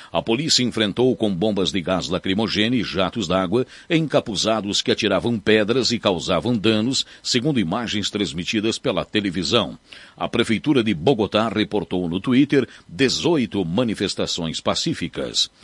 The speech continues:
Ao menos cento e sete ativistas foram assassinados no ano de dois mil e dezenove,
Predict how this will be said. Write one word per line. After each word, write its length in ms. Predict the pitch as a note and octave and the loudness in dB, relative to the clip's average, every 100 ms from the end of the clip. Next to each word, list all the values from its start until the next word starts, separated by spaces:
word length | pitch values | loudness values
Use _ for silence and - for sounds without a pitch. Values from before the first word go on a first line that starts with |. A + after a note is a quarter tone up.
| - - | -14 -4
Ao 160 | D#2+ | -2
menos 480 | E2 C#3+ C3 G#2 - | 2 2 4 0 0
cento 500 | - - D#3+ E3+ C#3+ | 0 0 0 -2 -4
e 60 | G2 | -4
sete 380 | - A#2 A2+ F#2 | 0 0 0 -2
ativistas 560 | D2 C#2 A2+ - F#2+ | -4 -4 -4 -2 -4
foram 280 | - F2 D2+ | -2 -2 -2
assassinados 800 | D2+ - F2+ C#3 F#2 F#2 G2 - - - | -4 -4 -2 0 0 -2 -4 -8 -12 -6
no 240 | G2+ G#2+ B2 | 0 0 0
ano 180 | A#2 | -2
de 140 | F#2 G2+ | -2 -4
dois 400 | F2 E2+ - - | -4 -6 -6 -6
mil 180 | E3+ D#3+ | -4 -2
e 60 | |
dezenove, 640 | C#3 A#2 C#3+ G2 F#2+ A#2 | -2 0 0 0 0 -2